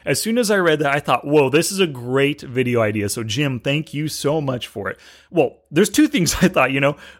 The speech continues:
great video. The first thing I thought, though, was, "Hey, where does that come from? I've heard gird your loins before." So I just whipped out Google, did a quick Google search, uh, history of gird your loins or something like that I typed in.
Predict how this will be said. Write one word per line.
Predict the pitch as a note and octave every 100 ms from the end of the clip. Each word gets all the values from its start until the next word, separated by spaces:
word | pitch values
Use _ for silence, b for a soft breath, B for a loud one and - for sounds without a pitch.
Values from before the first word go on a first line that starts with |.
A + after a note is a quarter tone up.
| D3+
great | C3 A3
video. | F#3 G3 C3+ A2+ B B
The | D3+
first | - C4+ C#4
thing | D4+ C4+
I | F#3
thought, | - A#2+ A#2+
though, | A#2+ A#2
was, | A2 A2 b b _
"Hey, | G#3 G3+
where | D3 E3+
does | A#3 -
that | A#3 -
come | - A3+
from? | A3+ C#3 C3
I've | B2 -
heard | A#3 C4+ A#3
gird | F3+ F#3+ F#3+
your | D#3 E3
loins | C#3+ A#2 A2 G#2
before." | G#2+ G#2+ G2+ - b b
So | - B3+
I |
just | A#3 - -
whipped | C3 B2+ B2+
out | A2+ G#2
Google, | G2 B2 - _ -
did | C3+
a |
quick | B2 C#3+ G#2
Google | A2 A#2 A2+
search, | - G#2+ A#2 - _ _
uh, | - A2+ A#2+ A#2+ B2 C#3+ G3 -
history | C#3 - C3
of | A#2+ A2
gird | A2 A#2 A2+
your | A2+
loins | G#2+ G#2 G#2 G#2
or |
something | - A#2 A2+
like | G2+ -
that | G#2
I | G2+
typed | - G#2 -
in. | A2